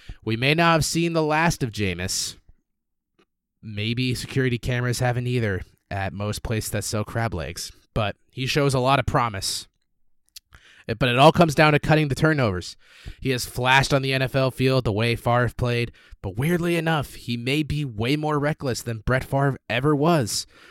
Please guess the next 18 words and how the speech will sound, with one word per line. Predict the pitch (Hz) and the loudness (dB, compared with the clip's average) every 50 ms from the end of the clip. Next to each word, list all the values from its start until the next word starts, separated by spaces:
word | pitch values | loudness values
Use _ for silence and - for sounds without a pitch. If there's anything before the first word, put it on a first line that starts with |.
| - - _ _ _ | -20 -20 _ _ _
And | - 107 104 104 | -10 -8 -4 0
that | 117 120 123 | 2 2 4
is | 131 123 104 | 2 2 2
why | 110 123 123 123 127 131 135 | 2 2 2 2 2 2 0
he | 117 127 120 | -2 -2 -4
decided | 110 107 - 107 120 135 127 131 120 113 | -4 -4 -4 -2 -2 -2 -2 -2 -2 -4
to | 117 | -4
get | 98 - 120 120 120 | -4 -2 -2 -2 -2
his | 101 113 104 - - | -2 -4 -8 -6 -4
eyes | - 117 127 139 143 151 151 147 - - - - | -2 0 0 2 0 0 -2 -4 -6 -8 -8 -8
surgically | - - - 131 123 139 135 147 147 - 147 143 | -8 -4 -2 0 0 0 0 0 0 2 2 2
repaired | 135 135 - - 143 160 160 151 123 - - - - _ _ | 2 2 0 0 -2 0 0 0 -2 -4 -6 -12 -20 _ _
so | - - - 113 | -12 -8 -6 -4
he | 92 113 117 113 | -2 -2 -2 -2
could | - 120 104 | -2 -4 -4
quote-unquote | - - 117 120 123 123 117 - 135 131 127 | -2 0 2 2 2 0 -2 0 0 0 0
see | - - - 127 127 | 0 -2 -2 -2 -2
better. | - 104 92 82 80 | -2 -2 -4 -6 -8